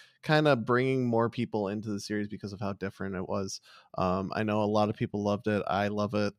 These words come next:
Um, so yeah, a, another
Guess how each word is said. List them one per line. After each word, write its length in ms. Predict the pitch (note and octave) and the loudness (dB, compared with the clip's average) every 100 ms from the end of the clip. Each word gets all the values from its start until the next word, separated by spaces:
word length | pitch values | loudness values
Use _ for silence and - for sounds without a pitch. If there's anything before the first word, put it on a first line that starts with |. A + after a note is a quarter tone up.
| _ | _
Um, 480 | G2+ G2+ G2 G2 G#2 - | -6 -4 -4 -6 -10 -8
so 180 | - | 0
yeah, 380 | B2 C#3+ G2 - - | 6 6 6 2 -2
a, 200 | G#2+ A#2 - _ _ _ _ | 0 0 -4 _ _ _ _
another 880 | A#2+ A#2 A#2 A#2+ A#2+ A#2 A2+ G#2 F2 | 0 4 4 6 6 4 4 0 -4